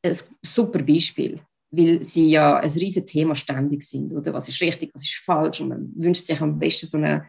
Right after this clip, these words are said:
klare Regel, was ja, in der Meinung nicht so gibt.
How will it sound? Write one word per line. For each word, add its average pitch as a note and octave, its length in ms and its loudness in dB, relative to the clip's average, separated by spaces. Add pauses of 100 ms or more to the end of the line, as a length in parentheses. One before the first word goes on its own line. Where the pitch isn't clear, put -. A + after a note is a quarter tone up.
klare D#3 440 4
Regel, D3+ 520 0
was D3 280 -6 (500)
ja, D#3 420 -2
in E3 100 -2
der D#3 120 0
Meinung D3+ 260 -2
nicht C#3 140 -4
so - 100 -20
gibt. - 120 -20